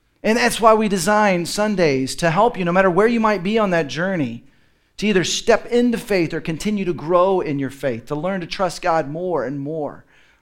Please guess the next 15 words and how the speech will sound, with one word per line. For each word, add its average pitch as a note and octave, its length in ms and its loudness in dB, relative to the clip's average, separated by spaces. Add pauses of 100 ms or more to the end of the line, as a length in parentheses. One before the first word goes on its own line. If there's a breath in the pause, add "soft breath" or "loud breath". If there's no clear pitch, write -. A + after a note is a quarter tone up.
(140)
along C3 360 -2
the A#2+ 80 -8
way. A2+ 380 -10 (1400)
See, E3+ 220 0
it's, - 360 -2 (2000)
it's - 340 -2 (540)
really A#3 300 2
remarkable F3+ 580 2
the C3+ 100 -2
way D3+ 160 2
that C#3+ 120 0
God C#3+ 540 2 (400)
interacts C#3+ 520 0
with C#3 120 -6
us. F#2+ 440 -6